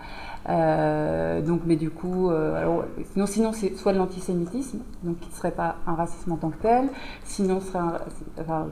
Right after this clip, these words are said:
voilà, enfin, pour les Roms, une sorte de xénophobie, et cetera. Bon. Donc il y a cette idée-là aussi que montrer comment est-ce que, euh, le racisme dans le champ du visible, c'est pas simplement, euh, une différenciation phénotypique.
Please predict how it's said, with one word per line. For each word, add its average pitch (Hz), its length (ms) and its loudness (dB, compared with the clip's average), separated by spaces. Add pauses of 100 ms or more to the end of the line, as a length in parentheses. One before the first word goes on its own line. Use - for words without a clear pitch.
voilà, - 320 -6
enfin, 180 240 -10
pour - 80 -2
les 180 120 6
Roms, 190 240 4
une 190 60 0
sorte 175 160 -4
de 165 100 -2
xénophobie, 175 640 -2
et 175 40 0
cetera. 180 540 2
Bon. 180 200 0 (720)
Donc 262 360 8
il 202 60 0
y 226 80 12
a 233 40 12
cette 294 300 2
idée-là 214 360 10
aussi 302 320 6
que 208 220 6
montrer 208 420 2
comment 262 520 4
est-ce 196 240 0
que, 226 360 6 (180)
euh, 160 600 0 (960)
le 202 120 6
racisme 240 480 4
dans 202 100 4
le 208 60 -2
champ 254 180 4
du 233 80 2
visible, 208 320 0
c'est - 200 -2
pas 285 120 8
simplement, 214 640 4 (460)
euh, 170 580 4
une 208 140 6
différenciation 220 840 4
phénotypique. 190 640 -2